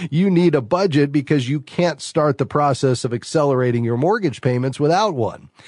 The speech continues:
And setting up your spending plan is now easier than ever with the FaithFi app.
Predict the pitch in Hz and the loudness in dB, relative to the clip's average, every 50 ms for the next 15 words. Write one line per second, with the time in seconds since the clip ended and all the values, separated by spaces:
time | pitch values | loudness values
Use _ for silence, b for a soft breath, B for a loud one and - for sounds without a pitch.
0 | B B B - 156 147 135 - 175 180 160 156 147 151 143 - 127 123 110 - | B B B -4 -2 -2 -2 0 2 2 4 4 2 2 0 0 -2 -2 -2 0
1 | - 196 202 196 180 139 - 151 139 135 139 147 139 120 139 135 127 127 127 151 | 0 0 2 2 0 0 2 2 2 2 2 2 0 0 0 0 0 0 0 0
2 | 160 170 156 123 131 135 131 135 127 117 123 123 131 - 151 160 156 156 165 180 | 0 0 0 0 0 0 2 2 2 2 0 0 -2 -4 -4 -4 -4 -4 -4 -4
3 | 170 147 139 127 - 156 160 151 - - 208 208 226 196 - - - 131 123 113 | -2 -2 -2 -2 0 -2 -2 -2 -2 -4 -4 -4 -4 -6 -10 -6 -2 0 0 0
4 | 104 104 101 90 - 95 82 71 - - - | 0 -2 -4 -6 -8 -12 -12 -12 -14 -18 -20